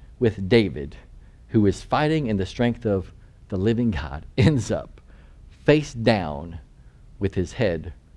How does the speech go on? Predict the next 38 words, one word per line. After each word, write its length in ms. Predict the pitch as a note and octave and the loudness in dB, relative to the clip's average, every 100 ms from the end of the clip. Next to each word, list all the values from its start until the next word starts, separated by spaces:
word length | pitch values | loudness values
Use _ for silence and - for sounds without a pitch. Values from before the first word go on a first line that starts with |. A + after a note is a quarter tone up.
| - - - - | -20 -20 -20 -6
cut 240 | A#2 F#2+ | 0 0
off. 380 | C#2+ - - - - - - - - - - | 0 -14 -20 -20 -20 -20 -20 -20 -20 -20 -14
He 120 | - A#2 | 0 2
meets 220 | B2 A#2+ | 2 2
the 120 | G#2+ | -2
same 340 | - B2+ C3 | 2 2 2
fate 320 | A#2+ B2 G#2+ - | 2 4 4 4
as 180 | G2+ F#2 | -2 -2
the 140 | F#2+ | -4
God 280 | F2 G2 F#2+ | 2 2 2
he 300 | F#2 F#2 E2+ - - - - | 0 -6 -6 -12 -20 -20 -4
worshiped. 480 | G#2+ F#2+ - - - - - - - | -2 -2 -4 -16 -20 -20 -20 -10 2
And 120 | C3 | 6
then 380 | D3 C#3+ B2+ A2 - - - - - - - - - - - - | 8 8 6 0 -10 -18 -20 -20 -20 -20 -20 -20 -20 -20 -10 4
we're 120 | C3+ | 6
told 280 | - G3 E3+ | 10 10 10
in 120 | C#3+ | 10
verse 260 | C#3+ C#3 | 8 8
fifty-one 760 | - - D#3 - B2 E3 D#3+ C3 | 2 4 4 6 6 8 8 8
that 180 | B2 A#2+ | 6 10
David 280 | C#3+ B2 | 10 10
cut 140 | B2+ B2+ | 6 6
his 120 | A2+ | 6
head 140 | D3+ | 6
off, 160 | C#3+ B2 | 6 6
and 100 | C3 | 4
then 100 | C3 | 4
in 80 | B2+ | 6
verses 300 | C3 - A#2+ | 6 4 2
fifty-four 520 | C3+ - A2 D#3 D3+ | 4 2 2 8 8
and 80 | B2+ | 8
fifty-seven, 600 | C3 G#2+ - F#3+ C#3 A#2 - - | 2 0 10 10 10 2 -4 2
we're 100 | C3 | 4
told 180 | C#3+ C3 | 8 8
that 100 | A#2 | 8
he's 380 | C#3 C3+ A#2 - - - - | 8 6 6 -2 -20 -20 -4
carrying 580 | - F#3+ F#3 F3 E3 | 8 10 10 8 6
Goliath's 720 | A#2 A#2+ B2+ B2 A#2+ G#2+ - | 4 6 6 6 4 0 -8